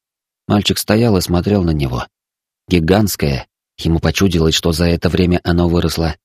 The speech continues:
бугристое, с мощными присосками на сильных щупальцах,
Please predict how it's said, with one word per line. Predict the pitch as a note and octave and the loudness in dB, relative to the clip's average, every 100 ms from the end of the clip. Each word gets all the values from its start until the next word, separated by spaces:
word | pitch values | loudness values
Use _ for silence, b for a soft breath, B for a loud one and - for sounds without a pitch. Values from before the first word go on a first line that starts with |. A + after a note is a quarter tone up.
| _ - | _ -6
бугристое, | E2 D#2+ F#2+ G#2 - F2+ E2+ - _ _ _ _ _ | -2 0 2 0 0 -2 -2 -6 _ _ _ _ _
с | - | -2
мощными | A#2 B2+ - A2+ | 0 2 2 0
присосками | G#2+ G#2+ - A#2+ - A2+ | 2 0 0 0 2 2
на | G#2+ G#2 | 4 2
сильных | G#2+ G2+ G2+ | 2 0 0
щупальцах, | - G2+ G2 - F#2 - | 0 -2 -2 -4 -4 -6